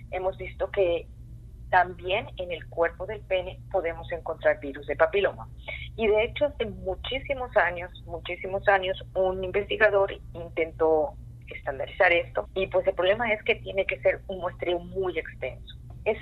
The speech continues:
la primera. La segunda, imagínese que pues lo, hacemos un buen muestreo, hacemos una buena prueba de biología molecular, y si encontramos que, eh, un joven tiene el virus, correcto, pero no tiene nada, no tiene una verruga, no tiene nada.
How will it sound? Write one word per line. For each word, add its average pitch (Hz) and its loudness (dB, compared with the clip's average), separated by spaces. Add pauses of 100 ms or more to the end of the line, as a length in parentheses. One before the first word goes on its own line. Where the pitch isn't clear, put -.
la 208 6
primera. 139 -6 (300)
La 190 6
segunda, 196 2 (360)
imagínese 233 -2 (200)
que 190 2
pues 175 2 (100)
lo, 185 2 (180)
hacemos 196 0
un 196 -8
buen 202 6
muestreo, 202 2
hacemos 185 0
una 180 6
buena 196 2
prueba 185 4
de 180 0
biología 170 -2
molecular, 170 2 (500)
y 220 -6
si 220 4
encontramos 196 2
que, 196 4 (140)
eh, 156 0 (200)
un 165 -2
joven 208 6 (440)
tiene 160 -2
el 180 -8
virus, - -4 (300)
correcto, 160 4
pero 165 2
no 139 -4
tiene 143 -4
nada, 139 6
no 156 -4
tiene 147 -8
una 143 6
verruga, 190 4
no 160 0
tiene 143 -6
nada. 117 -8